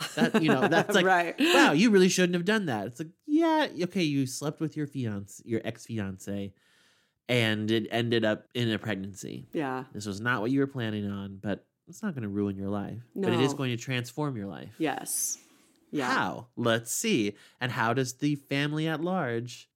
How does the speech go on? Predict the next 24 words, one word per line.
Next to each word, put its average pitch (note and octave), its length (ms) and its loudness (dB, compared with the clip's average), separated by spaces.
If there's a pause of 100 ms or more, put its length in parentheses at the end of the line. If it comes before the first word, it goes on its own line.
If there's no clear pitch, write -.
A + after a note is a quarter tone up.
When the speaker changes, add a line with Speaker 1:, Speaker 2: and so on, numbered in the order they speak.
Speaker 1:
react A2+ 480 2
to E3+ 120 0
that, D#3+ 420 -2
support - 640 -6
that, C#3 480 -6
deal G2+ 240 -4
with A#2 180 -6
that? C3+ 280 -4
Speaker 2:
Yeah. C3 260 -6
Speaker 1:
That C#3 240 0
feels C#3 420 0
very A#2+ 600 -4
on G#2+ 300 -8
brand G2+ 600 -6
Speaker 2:
Yeah. C3 320 -4
Speaker 1:
for A2 120 -6
this G2+ 260 -4
show. - 260 -4 (200)
Speaker 2:
Yeah. - 340 -6 (440)
And G3+ 120 4
I G3+ 80 4
truly B3+ 400 2
feel G#3+ 260 2
like, D#3+ 380 0